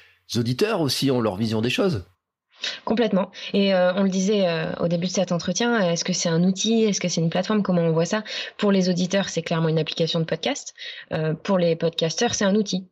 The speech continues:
Speaker 2: Alors, un outil pour, euh, faire connaître son podcast, oui, ça, on, on va, on va améliorer toute cette partie-là plus tard. Mais en tout cas, pour, voilà, pour, euh, intervenir, euh, euh, d'une autre manière, euh, pour, euh, pour interpeller son audience, pour poser des questions, pour aller plus loin, pour, euh,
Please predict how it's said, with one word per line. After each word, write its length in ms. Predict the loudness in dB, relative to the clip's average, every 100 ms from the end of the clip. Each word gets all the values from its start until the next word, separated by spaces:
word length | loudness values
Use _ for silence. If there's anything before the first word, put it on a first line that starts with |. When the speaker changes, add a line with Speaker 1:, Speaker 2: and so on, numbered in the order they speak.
| -6
Speaker 2:
Alors, 260 | -2 0 2
un 100 | 0
outil 280 | 0 -2
pour, 220 | 0 0 2
euh, 300 | 2 0 -2
faire 400 | -2 -2 -2 0
connaître 240 | 0 0
son 80 | 0
podcast, 460 | 0 0 -2 0 0
oui, 280 | 2 2 0 -4
ça, 200 | -2 0
on, 200 | -2 -2
on 100 | -2
va, 280 | 0 0 0
on 60 | -2
va 100 | 0
améliorer 420 | 0 2 2 0
toute 140 | -6 -8
cette 240 | -8 -4
partie-là 340 | -6 -2 -4
plus 120 | -2 -4
tard. 220 | -4 -6 -12 -12 -8 0
Mais 80 | 0
en 80 |
tout 100 | 2
cas, 120 | -2 0
pour, 220 | 2 2
voilà, 240 | 2 2
pour, 220 | 0 0
euh, 80 | 0
intervenir, 720 | 0 -2 -2 0 0 2 2
euh, 240 | 0 0 -2 -6 -16 -16 -8
euh, 160 | -4 0
d'une 180 | 2 2
autre 100 | 2
manière, 440 | 2 2 2 0
euh, 120 | -2
pour, 220 | -2 -2 -2
euh, 180 | -2 -6 -10 -18 -6
pour 100 | -2
interpeller 480 | 0 -2 -2 0 0
son 180 | 0 0
audience, 340 | 0 0 0
pour 120 | -2
poser 220 | -4 -2 0
des 100 | 0
questions, 460 | -2 0 2 2
pour 120 | 2
aller 140 | 0 0
plus 160 | 0
loin, 300 | 2 2 2
pour, 200 | 0 -2
euh, 180 | -2 -2